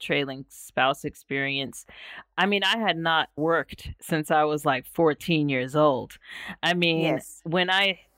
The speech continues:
Speaker 1: didn't work, and, you know, and as an American, it was like, if you don't work, you kinda don't amount to much, you know? So it's like, I was
Speaker 2: Yeah.
Speaker 1: sitting there thinking, "What's my purpose in life?" Like, I was full panic attack,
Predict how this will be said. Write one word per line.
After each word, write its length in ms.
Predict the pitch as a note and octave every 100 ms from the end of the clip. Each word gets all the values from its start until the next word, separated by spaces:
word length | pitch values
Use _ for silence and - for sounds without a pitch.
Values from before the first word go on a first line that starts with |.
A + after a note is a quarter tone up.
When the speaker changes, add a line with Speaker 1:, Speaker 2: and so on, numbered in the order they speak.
| _ C#3 D3
Speaker 1:
didn't 540 | F3 A#3 F#3+ F3+ D#3+
work, 360 | D3+ F3+ D#3 - - - - _ _ _
and, 200 | F3+ F#3
you 60 | G#3+
know, 160 | A3 F#3
and 80 |
as 240 | D#3+ F3+ F#3
an 60 |
American, 720 | E3+ D#3+ F3 G3 G3 G3 E3 D#3
it 100 | D#3+
was 180 | E3 D#3
like, 280 | D3 C#3+ _ - -
if 160 | D3+
you 120 | F#3+ A3
don't 260 | F3+ B2+
work, 300 | C#3+ F3 E3 - -
you 120 | E3
kinda 440 | D3+ F3+ E3 D3+ C#3 -
don't 240 | D#3 D3
amount 440 | C#3+ C#3+ D#3 D#3+ -
to 120 | D3+
much, 480 | D3+ D#3 E3 - -
you 80 | D#3
know? 180 | D#3+ D#3+
So 200 | D#3+ D#3+
it's 180 | D#3
like, 240 | E3 D3 - -
I 140 | E3+
was 120 | D#3+
Speaker 2:
Yeah. 80 | D3+
Speaker 1:
sitting 260 | - F#3+ F3
there 160 | E3 D#3
thinking, 540 | - E3+ - D3+ D3 - - - - - _ _
"What's 360 | C#3 F#3 G#3 -
my 160 | G3
purpose 540 | E3+ F3 G#3+ - F#3+ F#3
in 180 | D#3
life?" 280 | D3+ F#3+ E3+ -
Like, 240 | D#3+ D3+
I 120 | - F#3
was 360 | F3 D#3 - - -
full 320 | A#3+ A3+ G3
panic 560 | F3+ F3 G3+ F#3+ F3+ F3
attack, 500 | F3+ - F3 D#3